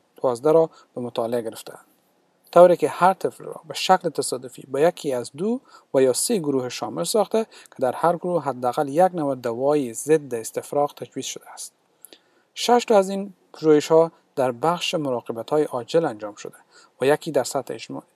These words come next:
اجتماع تطبیق شده است. کارآزمایی‌های فوق الذکر چهار نوع تداوی ضد استفراغ را مورد مطالعه قرار دادند که شامل تداوی با او-، اودانتوسیترون،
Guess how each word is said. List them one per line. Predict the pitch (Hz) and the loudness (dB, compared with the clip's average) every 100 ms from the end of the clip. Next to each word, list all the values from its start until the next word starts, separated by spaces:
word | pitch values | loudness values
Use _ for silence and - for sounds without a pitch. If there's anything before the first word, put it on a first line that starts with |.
| - | -18
اجتماع | - 135 131 | -12 -8 -6
تطبیق | 139 120 113 - | -6 -8 -10 -16
شده | - - | -18 -18
است. | - - - _ _ _ - - _ _ - | -18 -20 -20 _ _ _ -20 -20 _ _ 2
کارآزمایی‌های | 151 156 156 165 165 147 151 | 8 8 8 4 0 2 0
فوق | 143 151 131 | 2 -2 -2
الذکر | 131 139 165 175 165 - - | -4 -2 -2 -2 -4 -6 -14
چهار | - 180 190 | 2 6 6
نوع | 185 151 | 4 -2
تداوی | 147 143 131 139 160 | -2 -4 -2 0 -2
ضد | 139 143 127 | -2 -2 -2
استفراغ | 117 135 - 156 185 | -6 -8 -6 -2 -2
را | 156 | -2
مورد | 120 120 120 | -6 -8 -8
مطالعه | 120 - 113 135 | -10 -8 -4 -2
قرار | - 117 104 | -2 -6 -6
دادند | 104 - _ _ - _ | -12 -18 _ _ -20 _
که | - | -6
شامل | 123 131 135 139 | -4 -4 -2 0
تداوی | 120 135 127 123 127 | -2 0 -2 -2 -4
با | 120 | 0
او-، | 127 - 123 123 - | 0 -2 -8 -10 -10
اودانتوسیترون، | 127 120 - 120 127 - 127 127 120 - 131 160 | -8 -8 -8 -12 -10 -8 -6 -6 -10 -8 -6 -6